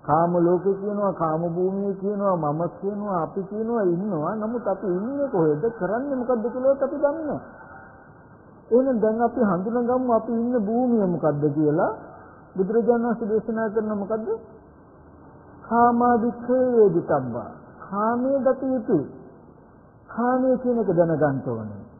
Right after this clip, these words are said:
කාම ලෝකේ ඉන්න කෙනා දැනගන්න ඕනේ කාම, කාමයේ කියන්නේ මොකද්ද කියලා. බුදුරජාණන් වහන්සේ දේශනා කරනවා "පංචමේ භික්ඛවේ කාම ගුණ." මම මේ කතා කරන දේ තුල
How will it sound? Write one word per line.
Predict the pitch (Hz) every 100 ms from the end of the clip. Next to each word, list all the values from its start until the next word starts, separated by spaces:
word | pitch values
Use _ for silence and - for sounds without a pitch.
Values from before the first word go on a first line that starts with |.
| - -
කාම | - 143
ලෝකේ | 151 160 165 147
ඉන්න | 143
කෙනා | 160 170 180
දැනගන්න | 147 143 147 160 160
ඕනේ | 190 220 254
කාම, | 165 156 170 208 427 - -
කාමයේ | - 170 190 190
කියන්නේ | 226 277
මොකද්ද | 262 254 190 151
කියලා. | 117 104 90 - - - - - - - - -
බුදුරජාණන් | - 190 233 247 254 240
වහන්සේ | 226 214 202
දේශනා | 170 196 214 202 190
කරනවා | 185 180 165 165 240 440 - - - - - - -
"පංචමේ | - 196 214 226 226 226
භික්ඛවේ | 202 196 202 220 220
කාම | 208 196 185
ගුණ." | 175 160 156 139
මම | 156 160
මේ | 165 160
කතා | 143 143 147
කරන | 147 147 147
දේ | 139 147
තුල | 139 156